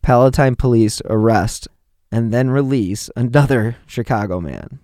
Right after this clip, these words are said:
In April nineteen ninety-five, a new Brown's Chicken and Pasta quietly reopens in a mall near Northwest Highway and Hicks Road in Palatine with a state-of-the-art security system.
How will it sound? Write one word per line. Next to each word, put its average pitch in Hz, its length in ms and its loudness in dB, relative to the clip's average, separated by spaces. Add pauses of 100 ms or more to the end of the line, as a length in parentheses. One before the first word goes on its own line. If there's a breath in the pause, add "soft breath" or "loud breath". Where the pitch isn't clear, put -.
(280)
In 117 220 -4
April 143 640 2
nineteen 113 600 -4
ninety-five, 117 1000 -2 (140)
a 135 100 0
new 170 220 4
Brown's 131 500 2
Chicken 120 380 -4
and 104 100 -4
Pasta 117 340 -2
quietly 156 480 4
reopens 110 760 0 (480 loud breath)
in 120 260 0
a 117 200 0
mall 117 580 4
near 113 340 0
Northwest 107 640 -4
Highway 139 500 4
and 104 160 -6
Hicks 120 300 -6
Road 107 180 0
in 101 80 -4
Palatine 120 840 0
with 131 580 0
a 113 100 -4
state-of-the-art 85 840 -8 (240)
security 113 600 -4
system. - 640 -12